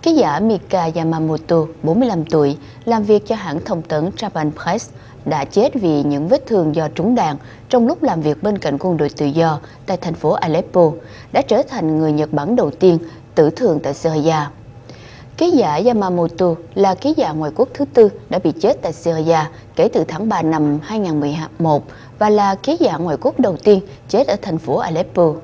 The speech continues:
Tổ chức quan sát nhân quyền Syria cho biết, ký giả Yamamoto đã bị chết trong quần Suleimaniya.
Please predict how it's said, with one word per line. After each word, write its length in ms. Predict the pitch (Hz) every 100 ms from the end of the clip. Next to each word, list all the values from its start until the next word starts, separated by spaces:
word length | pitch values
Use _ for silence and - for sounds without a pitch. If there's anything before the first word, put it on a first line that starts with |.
| - - - - - - -
Tổ 140 | 226
chức 200 | 214 262 269
quan 160 | 226
sát 240 | 170 226 262
nhân 140 | 190 -
quyền 180 | 156
Syria 400 | 143 165 160 160
cho 180 | 151 151
biết, 340 | 160 202 311 - - -
ký 140 | - 330
giả 320 | 233 156 143 202
Yamamoto 680 | 190 165 160 156 156 170 160 - -
đã 160 | 147 151
bị 140 | 190
chết 300 | 160 214 277
trong 180 | - 180 165
quần 220 | 160 135 - -
Suleimaniya. 1160 | - - 185 165 160 156 156 156 156 160 156 143